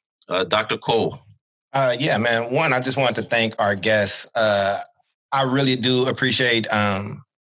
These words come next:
Speaker 2: everything that you all are doing, and you as well, Reef, around this work. It's tough work. I've been in this work, and,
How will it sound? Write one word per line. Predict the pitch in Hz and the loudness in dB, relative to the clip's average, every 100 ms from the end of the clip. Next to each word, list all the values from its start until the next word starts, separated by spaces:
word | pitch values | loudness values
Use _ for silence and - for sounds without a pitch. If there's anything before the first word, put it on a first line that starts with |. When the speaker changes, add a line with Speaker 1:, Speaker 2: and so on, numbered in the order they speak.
| _ | _
Speaker 2:
everything | 127 127 123 120 | -2 0 0 0
that | 110 | 0
you | 120 | 0
all | 110 | 2
are | 107 | 2
doing, | 107 117 113 110 | 0 0 0 0
and | 107 107 | 2 2
you | 123 120 | 2 0
as | 104 | 2
well, | 113 113 | 2 2
Reef, | 110 113 104 | 0 -2 0
around | 101 101 | 0 0
this | 98 110 | 0 0
work. | 113 120 | 0 0
It's | 110 | -2
tough | 131 131 | 0 0
work. | 131 131 110 | 0 0 0
I've | 104 95 98 | -2 -4 -2
been | 120 | 0
in | 120 | 2
this | 113 | 0
work, | 117 117 117 - - - _ 123 | 2 2 2 -4 -20 -20 _ -2
and, | 117 110 107 104 101 | 0 2 2 2 -2